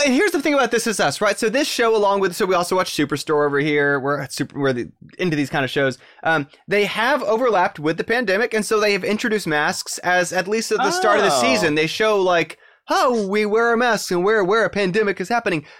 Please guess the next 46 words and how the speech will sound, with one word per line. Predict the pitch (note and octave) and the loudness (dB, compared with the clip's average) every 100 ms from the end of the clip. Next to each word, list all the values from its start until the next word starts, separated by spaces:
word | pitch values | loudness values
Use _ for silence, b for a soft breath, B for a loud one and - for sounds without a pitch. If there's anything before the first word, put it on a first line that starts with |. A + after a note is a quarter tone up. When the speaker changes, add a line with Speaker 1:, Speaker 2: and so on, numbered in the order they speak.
| B B B | B B B
Speaker 1:
But | A3 A3 C4 | -4 -2 2
then | D4 B3 A#3+ C4 _ _ _ | 2 2 2 -2 _ _ _
they | C#3 A3 | 0 2
are | A#3 G#3 | 4 2
hiring | E3 A#3 B3 G3 F#3+ G3 | 0 0 2 2 2 0
expensive | F3+ - - A3 A3 | -2 -4 -2 -2 0
actors | G3 F#3+ G3+ F3+ | 0 0 -2 -2
with, | E3 - | -4 -4
with, | E3 D#3+ - C3+ F3 | -4 -4 -6 -10 -2
like, | E3 D#3 - D#3+ | -2 -4 -18 -10
they're | D#3+ F3+ | -4 0
being | G3 D#3 | 0 0
paid | G3 F#3+ | 0 0
for | F#3+ | 0
how | F3 | -2
pretty | G3 F3+ | 0 -2
their | D#3+ | 0
faces | G3+ G#3 E3 C3 | 0 -2 -2 0
are. | A#2+ D3+ - B B B B | 0 0 -6 B B B B
So | - A3+ | -4 0
they'll | G#3 G#3+ | 2 2
Speaker 2:
Yeah. | F3+ | 2
Speaker 1:
walk | A3+ C4+ - | 0 0 -2
up | A#3+ - | -4 -2
to | B3+ | -2
each | B3 | 0
other, | A3 | 0
take | F#3 A#3+ | 0 -2
their | G#3 | 0
masks | G3+ G#3 G#3+ - | 0 0 -2 0
off | G#3 - | -2 0
to | F3+ | -4
talk | - G#3 G#3 G3 | 0 0 0 -2
up | F3+ | 0
at | E3+ | 0
each | D#3 | 2
other's | F#3+ D#3+ C3+ | 2 0 0
faces, | F#3+ G#3 - D#3 F#3+ | 0 0 0 -2 0
to | |
have | E3+ | -2
a | D3+ | -2
close-up | - F#3 G3 D#3 | -2 -2 -2 -2
of | |
the | C#3+ | -4
camera. | - G#3 F#3 - - | -2 0 2 0 -2
Speaker 2:
<laughs> | B | B